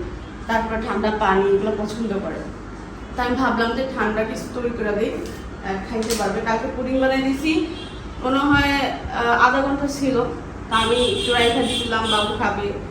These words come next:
বা ভাইয়ারা আপুরা আসবে, তাদের, তাদের জন্য একটু রাইখা দিয়েছিলাম। তা বাবু সবাই খাই ফেলছে, বাবু একটুখানি পাইছে।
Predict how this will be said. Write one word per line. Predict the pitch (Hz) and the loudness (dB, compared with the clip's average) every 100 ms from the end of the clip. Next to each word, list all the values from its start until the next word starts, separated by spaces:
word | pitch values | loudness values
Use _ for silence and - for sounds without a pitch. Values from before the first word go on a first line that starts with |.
| - - | -10 -6
বা | 202 | -4
ভাইয়ারা | 214 208 208 208 | 0 2 2 4
আপুরা | 196 202 196 | 2 2 2
আসবে, | 190 190 190 190 190 - | 2 2 0 0 -2 -2
তাদের, | 196 190 190 - - | -2 -2 -4 -6 -6
তাদের | 196 196 202 | -4 -4 -4
জন্য | 196 | -4
একটু | 190 190 | -2 -2
রাইখা | 180 196 | -2 -4
দিয়েছিলাম। | 180 190 196 - - - - - | -6 -4 -4 -4 -8 -10 -10 -6
তা | 247 | 0
বাবু | 220 233 254 285 | 4 4 4 0
সবাই | 294 285 262 294 294 | 2 2 6 8 8
খাই | 294 277 277 | 6 2 2
ফেলছে, | 269 262 254 | 2 0 0
বাবু | 240 240 | 0 0
একটুখানি | 269 - 285 254 | -2 -4 -4 -2
পাইছে। | 196 190 190 190 | -2 -2 -4 -4